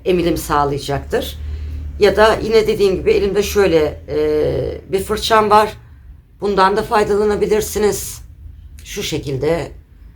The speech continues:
tarayarak önce burada bir kan dolaşımını hızlandırıp daha sonrasında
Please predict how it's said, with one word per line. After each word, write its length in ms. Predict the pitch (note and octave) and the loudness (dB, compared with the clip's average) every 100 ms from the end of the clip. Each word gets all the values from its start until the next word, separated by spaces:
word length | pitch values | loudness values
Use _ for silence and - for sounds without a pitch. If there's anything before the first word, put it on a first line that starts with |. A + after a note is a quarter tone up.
| - - - - | -20 -20 -20 -4
tarayarak 720 | A3 F#3 E3 E3 E3+ - - - - - - - - - - - - | 2 4 4 2 -2 -6 -20 -20 -20 -20 -20 -20 -20 -20 -20 -20 -6
önce 320 | G3 A3 A3+ F#3 | -2 0 2 2
burada 200 | G#3 G#3+ | 2 0
bir 100 | A3 | 0
kan 240 | G#3+ G3+ | 0 2
dolaşımını 420 | G3 G3 F#3+ F#3+ | 2 0 -2 -2
hızlandırıp 800 | F3+ A3 - F3 C#3+ B2+ E3+ - - _ - - - - - - | 0 0 2 2 2 0 -4 -6 -18 _ -20 -20 -20 -20 -20 -6
daha 200 | D#3+ E3+ | 0 2
sonrasında 800 | A#3+ A3+ F#3 E3 - D3+ C3+ A#2 | 2 0 0 -2 -6 -2 -2 -2